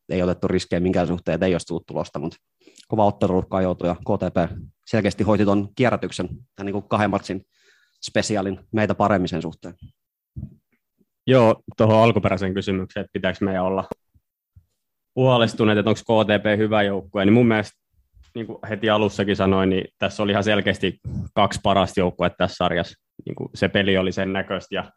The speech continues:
Speaker 2: tulokset on ollut molemmilta sellaisia, että muut on kaatunut. On sit ollut yksi nolla tai K T P mu-, muutaman peli voittanut neljä nolla tässä putkeen, mut joka tapauksessa kyllä mä näen, että tässä on ne, jotka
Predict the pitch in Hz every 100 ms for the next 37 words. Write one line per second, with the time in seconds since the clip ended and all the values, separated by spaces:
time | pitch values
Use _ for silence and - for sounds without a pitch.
0 | _ _ _ - 110 110 110 104 104 101
1 | 101 101 98 98 - _ _ _ _ -
2 | - 101 92 101 92 101 98 95 98 98
3 | 95 95 92 - - _ - _ - 90
4 | 90 95 92 95 - 98 95 90 95 92
5 | 85 - 95 98 92 95 90 - _ -
6 | - 98 98 101 98 95 98 98 95 -
7 | 101 110 107 107 107 95 92 92 92 -
8 | 101 - 92 90 98 101 98 92 95 90
9 | 90 - _ _ _ _ _ _ _ _
10 | - 98 101 101 98 95 - 95 - 90
11 | 90 - _ _ _ _ _ _ _ _
12 | _ _ _ _ _ _ _ - 98 -
13 | -